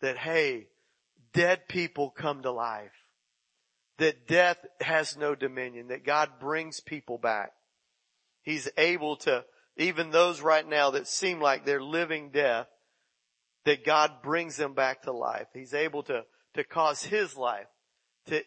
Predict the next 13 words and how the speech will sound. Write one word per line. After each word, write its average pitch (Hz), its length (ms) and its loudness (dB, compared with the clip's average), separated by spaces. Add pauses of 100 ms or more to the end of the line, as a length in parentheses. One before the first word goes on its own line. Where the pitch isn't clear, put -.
infiltrate 151 800 -4
and 127 140 -10
to 131 100 -8
go 151 320 0
in 147 200 -4
to 143 120 -6
infuse 147 560 -8
us 117 500 -4 (380)
and 135 140 -8
infuse 151 480 -10
them 139 280 -6
with 131 200 -8
life. 107 220 -6